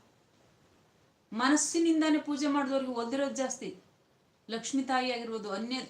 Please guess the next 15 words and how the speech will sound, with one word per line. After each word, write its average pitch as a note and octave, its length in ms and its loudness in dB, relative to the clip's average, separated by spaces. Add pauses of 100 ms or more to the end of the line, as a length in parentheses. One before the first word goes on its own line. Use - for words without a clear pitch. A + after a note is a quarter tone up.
(240)
ದೈವಶಕ್ತಿಗಳಾಗಿರ್ಬೋದು. A3 1000 -8 (1120)
ಹಾಗಾಗಿ C#4 360 2
ನಿಮ್ಮ C4 220 2
ಮನೆಯಲ್ಲಿ C4 500 2
ಪೂಜೆ C#4+ 320 -4
ಕೈಕರ್ಯಗಳನ್ನ C4+ 600 -4
ಮಾಡ್ಲಿಕ್ಕೆ A#3 420 -6
ಬಿಡಲಿಲ್ಲ A3 440 -4
ಅಂದಂತ F#3+ 360 -4
ಪಕ್ಷದಲ್ಲಿ F#3 720 -10 (460)
ನಿಮಗೆ C4 380 0
ಯಾವ B3+ 260 2
ರೀತಿಯಾದಂಥ C4 500 -4
ಬಾಧೆಗಳು G#3 580 0
ಬರೋದಿಲ್ಲ. B3 480 -4